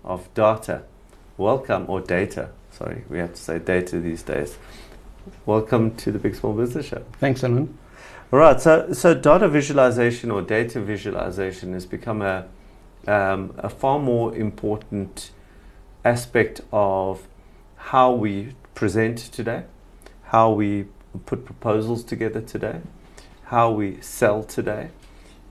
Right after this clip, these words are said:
Speaker 1: It's, it's almost as if we have to take big concepts, put them into schemas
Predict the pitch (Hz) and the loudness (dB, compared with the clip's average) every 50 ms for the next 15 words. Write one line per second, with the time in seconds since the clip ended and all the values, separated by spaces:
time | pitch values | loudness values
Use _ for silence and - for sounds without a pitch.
0 | - - 120 120 - - - - - 127 123 - - - 151 170 180 170 175 160 | -2 -2 -2 -2 -2 -8 -10 -6 -4 -4 -4 -2 -2 0 2 2 2 2 2 0
1 | 139 120 123 - 131 131 127 127 127 - - - - - - - - - - 120 | -2 -4 -2 0 0 0 0 0 -6 -12 -18 -20 -20 -20 -20 -20 -14 -4 -2 -2
2 | 117 110 123 131 127 - 135 123 - - 156 139 135 135 - 110 95 87 - 127 | -2 0 -2 -4 -4 -6 -10 -12 -6 -4 -2 -2 -2 -4 -8 -12 -12 -2 2 2
3 | 135 151 - - - - - - - - - 147 147 143 139 - - 92 - - | 2 2 2 -4 -10 -20 -18 -16 -12 -4 -2 -2 -2 -2 -2 -4 -4 -4 -4 -6
4 | - - - - - - - - - - - - - - - _ _ _ - - | -12 -16 -18 -18 -18 -20 -20 -20 -20 -20 -20 -20 -20 -20 -20 _ _ _ -20 -6
5 | - 170 170 180 160 143 135 123 123 123 113 - - - - - 139 147 143 131 | -4 -2 2 2 2 2 2 0 -2 -4 -8 -10 -12 -14 -6 -2 0 0 0 0
6 | 110 92 - - - - - - - - | -2 -4 -6 -10 -14 -18 -20 -20 -20 -20